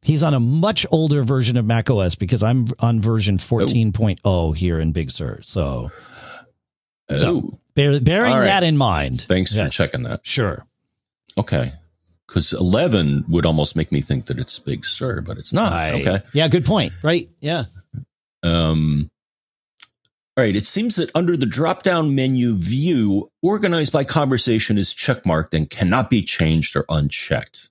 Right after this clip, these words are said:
Speaker 2: That's not good.
Speaker 1: Okay.
Speaker 2: I've already tried trashing the P list with no effect. If I want to expand all conversations, I can momentarily click the option,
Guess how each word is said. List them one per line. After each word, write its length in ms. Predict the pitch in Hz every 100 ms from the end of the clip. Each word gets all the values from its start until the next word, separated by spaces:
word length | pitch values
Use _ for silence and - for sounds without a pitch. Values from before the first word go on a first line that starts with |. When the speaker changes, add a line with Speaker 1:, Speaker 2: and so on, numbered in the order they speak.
| _
Speaker 2:
That's 340 | - 104 - - _ _ _ _ _ _ _ _ _ _ _
not 220 | - -
good. 240 | - - - -
Speaker 1:
Okay. 300 | - 76 117 147 - _
Speaker 2:
I've 180 | 110 113
already 160 | 139 196
tried 240 | 185 139
trashing 340 | - 135 -
the 80 | 117
P 240 | - - 170
list 320 | 120 107 -
with 140 | 98
no 180 | 110 101
effect. 480 | 92 - 117 73 -
If 140 | 90
I 60 | 104
want 200 | 123 160
to 120 | 165
expand 460 | 120 - 127 123 113
all 120 | 110
conversations, 760 | - 98 87 156 151 - 92
I 80 | 85
can 140 | 78
momentarily 640 | 85 92 90 - 87 78 71
click 360 | - 90 85
the 140 | 87 90
option, 600 | 98 - - 78 78